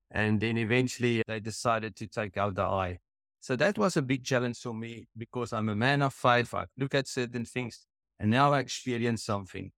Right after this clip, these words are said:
So I had to learn to be resilient, to say, "Wow, that's not the end of the world." There's a lot of people going through a lot of challenges.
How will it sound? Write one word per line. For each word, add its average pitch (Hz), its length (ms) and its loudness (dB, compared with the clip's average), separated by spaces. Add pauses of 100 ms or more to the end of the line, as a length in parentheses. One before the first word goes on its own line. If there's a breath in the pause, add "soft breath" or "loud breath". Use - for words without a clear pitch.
(240)
So - 200 -2
I 175 160 4
had 143 420 2
to 127 100 2
learn 135 480 2 (100)
to 120 280 -4 (340)
be 139 260 4
resilient, 117 840 -4 (400)
to 123 80 -6
say, 110 240 0
"Wow, 113 360 0 (100)
that's 131 280 0
not 131 140 -2
the 113 140 -4
end 113 120 -8
of 110 140 -12
the 117 100 -4
world." 104 200 -2
There's 107 180 -6
a 120 60 0
lot 120 180 4
of 117 160 -2
people 120 260 -2
going 110 280 -2
through 107 200 -4
a 104 80 -2
lot 113 100 0
of 110 140 -8
challenges. 131 580 0